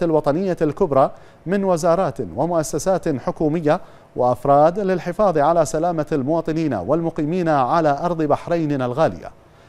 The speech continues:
حفظ الله هذا الوطن وشعبه وأدامه شامخا عزيزا تحت القيادة الحكيمة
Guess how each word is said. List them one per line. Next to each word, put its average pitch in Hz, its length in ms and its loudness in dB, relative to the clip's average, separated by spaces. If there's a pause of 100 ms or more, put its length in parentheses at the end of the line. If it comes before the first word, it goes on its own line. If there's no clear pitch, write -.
(240)
حفظ 151 280 0
الله 139 420 0
هذا 156 120 2
الوطن 139 380 -2
وشعبه 127 500 0 (380)
وأدامه 147 580 -2
شامخا 180 480 -2
عزيزا 143 600 0
تحت - 240 -4
القيادة 147 520 2
الحكيمة 131 480 -4